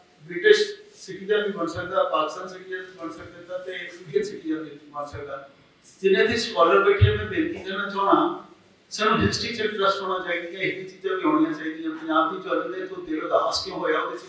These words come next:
ਕੀ ਵੀ ਰੀਜ਼ਨ? ਨਾ ਅਸੀਂ ਸਾਹਿਤ ਨੂੰ ਹੱਥ ਪਾਇਆ, ਨਾ ਅਸੀਂ ਲਿਟਰੇਚਰ ਨੂੰ ਹੱਥ ਪਾਇਆ, ਨਾ ਅਸੀਂ ਸੀਨੀਅਰ ਬੰਦਿਆਂ ਦੀ, ਅਹ, ਮਾਣ ਇੱਜ਼ਤ ਦਿੱਤਾ।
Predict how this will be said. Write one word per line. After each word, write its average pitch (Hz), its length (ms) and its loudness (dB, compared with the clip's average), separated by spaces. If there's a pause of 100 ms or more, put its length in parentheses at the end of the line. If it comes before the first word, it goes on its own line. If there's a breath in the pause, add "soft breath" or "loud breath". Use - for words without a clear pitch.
ਕੀ 190 100 -4
ਵੀ 190 240 -8
ਰੀਜ਼ਨ? 151 280 -4 (580)
ਨਾ 160 160 10
ਅਸੀਂ 175 180 8
ਸਾਹਿਤ 147 520 -2
ਨੂੰ 185 160 -2
ਹੱਥ 175 140 -4
ਪਾਇਆ, 165 220 2
ਨਾ 160 100 -2
ਅਸੀਂ 156 200 -6
ਲਿਟਰੇਚਰ 151 420 -2
ਨੂੰ 180 160 -8
ਹੱਥ - 140 -6
ਪਾਇਆ, 170 200 0
ਨਾ - 160 -2
ਅਸੀਂ - 280 -8 (260)
ਸੀਨੀਅਰ 214 380 0
ਬੰਦਿਆਂ 160 320 2
ਦੀ, - 440 -4
ਅਹ, - 500 -8
ਮਾਣ 156 260 6
ਇੱਜ਼ਤ - 240 4
ਦਿੱਤਾ। - 580 -8